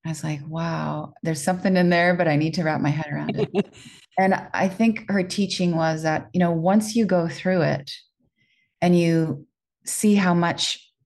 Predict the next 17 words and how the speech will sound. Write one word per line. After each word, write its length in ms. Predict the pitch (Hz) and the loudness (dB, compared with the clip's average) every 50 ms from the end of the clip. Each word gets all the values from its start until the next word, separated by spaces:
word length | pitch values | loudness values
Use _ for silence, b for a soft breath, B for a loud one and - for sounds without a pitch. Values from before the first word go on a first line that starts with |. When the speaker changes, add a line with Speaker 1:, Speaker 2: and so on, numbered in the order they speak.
| _ - - | _ -8 -6
Speaker 1:
the 80 | 165 | -6
suffering 500 | 147 - 190 175 180 - 185 180 170 170 | -4 -2 -2 -4 -2 -2 0 0 2 2
reveals, 880 | 160 156 147 143 151 151 156 160 180 208 240 262 277 - - - - - _ _ _ _ _ _ _ _ _ _ _ _ _ _ _ _ _ _ _ - | 0 0 0 0 0 0 0 0 0 0 -2 -2 -4 -6 -10 -14 -16 -18 _ _ _ _ _ _ _ _ _ _ _ _ _ _ _ _ _ _ _ -12
Speaker 2:
Yeah. 100 | 175 165 | -6 -2
Speaker 1:
you 140 | 180 196 196 | 0 2 4
don't, 340 | 214 220 - - - - _ _ _ _ _ _ _ _ _ _ _ _ _ _ _ _ _ _ _ _ _ | 4 2 0 -2 -14 -20 _ _ _ _ _ _ _ _ _ _ _ _ _ _ _ _ _ _ _ _ _
things 260 | - 240 226 233 220 | 2 4 4 4 4
don't 160 | - 254 247 247 | 4 4 4 4
occur 460 | 226 240 - - - 214 226 247 254 | 4 2 -2 -2 0 2 2 2 0
to 180 | 254 - 185 | 0 0 0
you 100 | 165 156 | 0 2
as 160 | 151 147 147 - | 2 0 -2 -2
suffering 480 | - 190 202 - - 175 147 143 147 | -4 -4 -4 -2 0 2 2 4 4
anymore 520 | 139 - - 127 143 - - - - - - _ _ - | 2 2 0 0 0 -2 -4 -6 -6 -8 -12 _ _ -4
or 200 | 175 170 - - | -2 -2 -2 -2
as 280 | 190 196 196 180 180 | 0 0 0 0 0
much. 580 | 165 170 170 156 139 143 - - - - - _ | 2 2 2 2 0 -2 -6 -10 -10 -12 -14 _